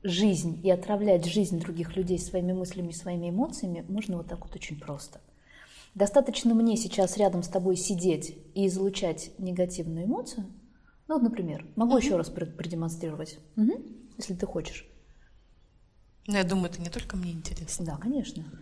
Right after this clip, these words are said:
Speaker 1: Мгм. Раз, два, три, сопротивляйся. Ой. А я всего лишь навсего сейчас соединилась, видишь, ты ослаб-, ослабла,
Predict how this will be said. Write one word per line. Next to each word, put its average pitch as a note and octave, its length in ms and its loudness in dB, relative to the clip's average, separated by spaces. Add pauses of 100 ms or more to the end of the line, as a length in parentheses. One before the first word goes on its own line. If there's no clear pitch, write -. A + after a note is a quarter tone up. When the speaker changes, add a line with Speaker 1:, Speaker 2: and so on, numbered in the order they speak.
(420)
Speaker 1:
Мгм. F#3+ 340 -10 (1160)
Раз, F#3 300 -4
два, F3+ 220 -6
три, D4+ 380 -6
сопротивляйся. F3+ 760 -10 (3000)
Ой. A3+ 300 0 (1040)
А G#3 80 -2
я A3+ 120 6
всего A3+ 240 0
лишь A3 180 0
навсего D4 320 -2
сейчас - 420 -6
соединилась, A3+ 760 2
видишь, D4 280 -2
ты - 140 0
ослаб-, C#4 500 2
ослабла, C4+ 480 2